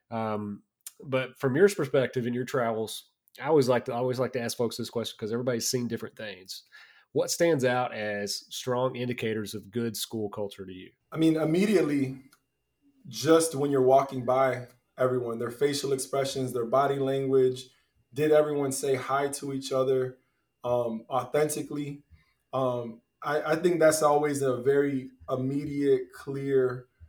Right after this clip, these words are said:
Speaker 2: uh, it starts to give you that feeling, right? You say you can kinda sense it. You feel that when you're walking down the hall. Um, if I'm walking down the hall with a school leader,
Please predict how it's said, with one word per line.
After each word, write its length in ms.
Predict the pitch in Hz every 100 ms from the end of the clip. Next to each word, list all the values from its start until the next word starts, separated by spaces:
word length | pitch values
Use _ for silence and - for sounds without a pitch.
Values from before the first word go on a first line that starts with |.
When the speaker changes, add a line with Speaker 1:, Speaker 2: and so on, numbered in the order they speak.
| _ _ 127
Speaker 2:
uh, 320 | 120 120 120 -
it 80 | -
starts 300 | - 160 156
to 140 | 139
give 240 | 135 151 143
you 100 | 143
that 300 | 127 123 -
feeling, 340 | 147 120 113
right? 200 | 123 127 127
You 140 | 120 123
say 140 | 131
you 100 | 127
can 120 | 123
kinda 260 | 120 135 113
sense 500 | - 147 143 143 160
it. 180 | 156 156 _ _ _ _
You 120 | 156
feel 320 | 156 165 160 135
that 240 | 113 - -
when 140 | 131
you're 120 | 127
walking 360 | 127 135 131 131
down 180 | 127 123
the 80 |
hall. 480 | 120 127 123 120 - -
Um, 180 | 120 117
if 120 | 135
I'm 100 | 139
walking 280 | 147 151 147
down 120 | 139
the 100 | 131
hall 240 | 139 143
with 120 | 135 131
a 60 |
school 300 | 127 - 143
leader, 480 | 139 143 139 127